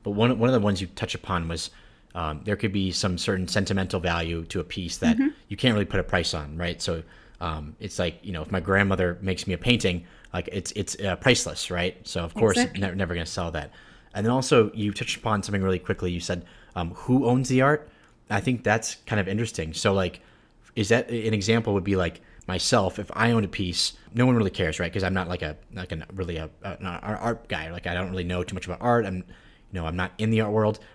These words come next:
Speaker 1: But if you own the piece, then maybe other people would say, "Hey, you know, Nadia has great taste. She's, she's in the art world. Like,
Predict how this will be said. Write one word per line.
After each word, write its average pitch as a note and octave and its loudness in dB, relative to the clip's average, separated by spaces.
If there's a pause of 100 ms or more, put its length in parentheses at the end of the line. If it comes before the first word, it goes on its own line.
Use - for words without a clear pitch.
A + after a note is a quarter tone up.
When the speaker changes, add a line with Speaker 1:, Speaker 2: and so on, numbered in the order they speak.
Speaker 1:
But F#2 -4
if F2+ -6
you B2 6
own C#3+ 8
the G#2 4
piece, - -2 (320)
then G2+ 4
maybe G#2 6
other A2 4
people G#2 -2
would G2 -2
say, F2+ 2
"Hey, A2 8
you F2+ 0
know, F#2 0
Nadia G2 4
has G2 0 (300)
great G2 0
taste. B2+ 2
She's, F#2+ -2 (120)
she's F#2+ -2
in G2+ 4
the G#2+ 4
art A2+ 4
world. F#2+ 2
Like, E2 -4